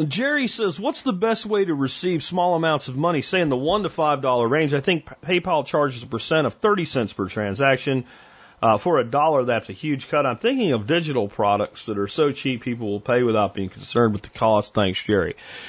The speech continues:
Um, like, your, your number one cost cutter, all things being equal,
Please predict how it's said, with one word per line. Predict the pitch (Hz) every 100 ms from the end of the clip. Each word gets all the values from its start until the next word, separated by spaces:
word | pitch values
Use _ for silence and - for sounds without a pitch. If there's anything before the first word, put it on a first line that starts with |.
| - - _ -
Um, | 160 151 139 123 - _ _ _ -
like, | 180 202 196 156 196
your, | 233 208 202 _ _ _ _ _
your | 143 208
number | 185 185 240 240 240
one | 202 170 185 170 143 127 120
cost | - 156 151 139 -
cutter, | - 117 87 87 - _ _ _ _ -
all | 147 165
things | 170 190 160
being | 147 147 139 143 127
equal, | 123 123 - 95 85 85